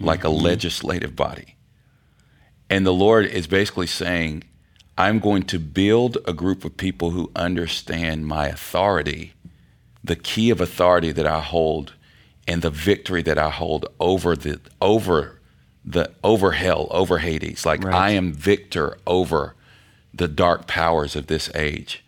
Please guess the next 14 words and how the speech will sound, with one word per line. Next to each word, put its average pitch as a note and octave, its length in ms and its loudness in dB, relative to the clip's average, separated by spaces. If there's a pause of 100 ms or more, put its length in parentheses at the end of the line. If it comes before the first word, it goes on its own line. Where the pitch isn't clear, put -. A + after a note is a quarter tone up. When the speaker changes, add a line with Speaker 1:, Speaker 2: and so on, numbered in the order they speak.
(600)
Speaker 1:
And F2 140 0
I F#2+ 160 4
will, F2+ 340 0 (240)
I F#2 120 2
will F2+ 240 2
raise G2+ 360 2
up G#2+ 160 0
a F2+ 80 -2
people F2 460 -2
who D#2+ 240 -6
understand F#2 760 -2
who E2+ 200 -4
I D#2+ 160 0
am D#2 440 -6